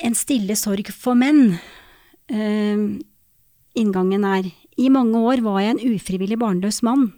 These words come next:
Knapt noen spurte hvordan jeg hadde det.» Og det er det Christian Opphaug, som er, eh, familieterapeut og barnløs mann, som skriver. Og han sier i teksten at «gjennom sju og femten forsøk med assistert befruktning i Norge og Danmark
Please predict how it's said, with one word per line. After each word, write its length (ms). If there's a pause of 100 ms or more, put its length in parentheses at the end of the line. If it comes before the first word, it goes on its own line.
(340)
Knapt 400
noen 220
spurte 400
hvordan 280
jeg 100
hadde 260
det.» 200 (840)
Og 80
det 80
er 140
det 240
Christian 340
Opphaug, 520
som 240
er, 280
eh, 240
familieterapeut 960 (100)
og 260
barnløs 420
mann, 200
som 160
skriver. 460 (1080)
Og 100
han 280
sier 260
i 60
teksten 360
at 260 (220)
«gjennom 340
sju 460
og 160
femten 400
forsøk 440
med 120
assistert 400
befruktning 460
i 20
Norge 260
og 80
Danmark 560